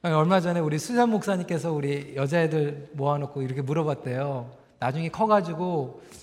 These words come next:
너의 아빠하고, 아빠, 아, 아빠 비슷한 사람하고 결혼하고 싶은 사람 손 들어보라." 그러는데 몇 명이 들었는데 그중에 저희 딸이 이렇게 손을 들었다는데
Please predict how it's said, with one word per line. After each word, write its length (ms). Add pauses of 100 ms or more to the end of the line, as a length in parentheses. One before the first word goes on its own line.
(200)
너의 300
아빠하고, 1000
아빠, 360
아, 380
아빠 440
비슷한 420
사람하고 440
결혼하고 460
싶은 220
사람 220
손 180
들어보라." 380
그러는데 840
몇 160
명이 280
들었는데 360
그중에 340
저희 280
딸이 200
이렇게 220
손을 340
들었다는데 840